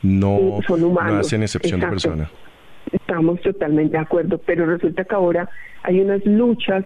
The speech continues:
Speaker 2: por aquellas, estas, eh, minorías, estas personas, y, y, y no debería ser así, ¿cierto? Yo no debería deci-, eh, que haya una política pública para que haya más trabajo para mujeres trans. A ver, ¿qué tal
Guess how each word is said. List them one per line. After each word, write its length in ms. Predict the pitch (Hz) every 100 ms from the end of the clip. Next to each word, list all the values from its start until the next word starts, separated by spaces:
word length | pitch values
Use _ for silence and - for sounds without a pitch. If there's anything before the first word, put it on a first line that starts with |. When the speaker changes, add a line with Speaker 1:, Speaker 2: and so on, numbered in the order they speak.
| -
Speaker 2:
por 100 | 180
aquellas, 380 | 160 170 156 175 202 196 196 - - -
estas, 360 | 180 175 185 185 - - - -
eh, 280 | 175 160 147 -
minorías, 840 | - 180 185 170 175 202 196 180 180
estas 240 | - - 175
personas, 580 | - 170 - 180 175 180 - - - -
y, 100 | 208
y, 360 | 190 170 170 -
y 100 | 156
no 180 | 160 156
debería 400 | 180 185 151 156
ser 180 | 165 175
así, 260 | 170 208
¿cierto? 380 | 196 254 233 - - - - -
Yo 200 | 180 175
no 140 | 170
debería 460 | 190 196 175 190 180 - 226 - - -
deci-, 380 | 175 180 180 -
eh, 80 | 190
que 140 | 185 175
haya 180 | 175
una 120 | 202 208
política 460 | 190 170 - 170
pública 500 | - 247 262 262 277
para 240 | 269 175 170
que 220 | - 165
haya 240 | 180 190
más 240 | 190 208 220
trabajo 400 | 220 208 247 233
para 200 | 196 165
mujeres 340 | 156 165 170 -
trans. 280 | 165 139 156 -
A 80 |
ver, 460 | 165 175 185 190 180 - - - - - -
¿qué 80 | 208
tal 300 | - 214 214